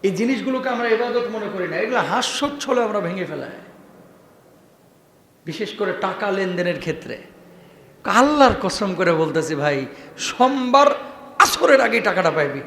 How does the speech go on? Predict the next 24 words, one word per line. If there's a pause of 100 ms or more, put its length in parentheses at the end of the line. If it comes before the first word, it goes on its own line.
(280)
বাউন্নটা
সোমবার
গেছে, (280)
বদমাশি
এখনো
টাকাটা
শোধ
করলো
না। (1900)
দোকানে
বাকিটা
নেয়, (260)
নিয়ে
বলে, (240)
"খাতায়
তুলে
রাখিস, (680)
খাতায়
তুলে
রাখিস।" (1120)
খাতায় (100)
তুলতে
তুলতে
ভাই